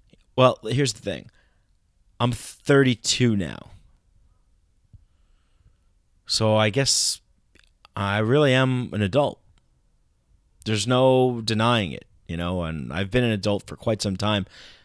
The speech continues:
I probably haven't acted like an adult, for a long time.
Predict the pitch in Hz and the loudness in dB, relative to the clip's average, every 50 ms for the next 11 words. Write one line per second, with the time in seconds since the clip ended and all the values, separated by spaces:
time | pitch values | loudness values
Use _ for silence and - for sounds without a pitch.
0 | _ _ _ _ _ _ _ _ - - 120 113 107 110 110 - - 151 156 147 | _ _ _ _ _ _ _ _ 0 2 4 6 6 4 4 4 4 4 6 6
1 | 143 139 131 139 127 113 98 107 131 - - 143 107 92 78 73 - - 71 65 | 6 6 6 6 6 4 4 2 2 2 0 -2 -2 -2 -4 -6 -6 -8 -10 -10
2 | - 60 60 85 104 - - - _ _ _ _ _ _ _ _ - - 101 90 | -8 -8 -6 -6 -6 -8 -10 -16 _ _ _ _ _ _ _ _ -12 -8 -8 -6
3 | 82 78 67 - - - - 67 65 - 110 113 | -6 -6 -6 -8 -10 -10 -10 -8 -8 -8 -8 -8